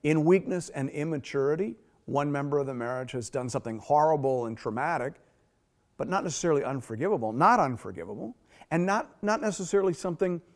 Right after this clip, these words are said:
that they can't grow out of?" D-, do we believe in the gospel or not? Uh, listen, I, I, I won't, obviously won't give you any names, but there are numerous couples in our, in our church where in their early days,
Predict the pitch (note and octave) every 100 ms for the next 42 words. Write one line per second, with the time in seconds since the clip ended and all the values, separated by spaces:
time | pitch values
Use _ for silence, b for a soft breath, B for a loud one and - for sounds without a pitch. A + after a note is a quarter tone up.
0 | b b _ _ _ - D#3+ D#3+ E3 F#3
1 | F#3 D3 E3+ D#3+ G#3 A3 - - _ _
2 | _ _ _ - C3 D3 A#2 F#3 A3+ A3
3 | F#3+ G3+ F3 D#3 E3+ E3+ D#3 C3+ C3+ G3
4 | - _ _ _ _ _ _ _ - -
5 | F3+ F#3+ F3+ C3+ D3+ - B2+ C3 C#3+ D3+
6 | - - - G#2+ A2+ G#2+ A2 G#2+ A2 A2+
7 | A#2 G#2 G#2+ F#3 A#2 b b b C3 B2+
8 | A3 G#3+ E3 D#3 F3 F#3 A#3+ C4 A#3+ E3+
9 | A2 - - _ _ _ - D3+ - A#2
10 | A2 B2 A#2+ A#2 A2+ - B2 A2+ G#2+ -
11 | - D3+ D#3+ F#2 - - b b b b
12 | B2+ C#3+ - D3+ G#3+ G#3+ G3 C#3+ F3+ G3
13 | E3 D3 F3+ G#2+ G#2 -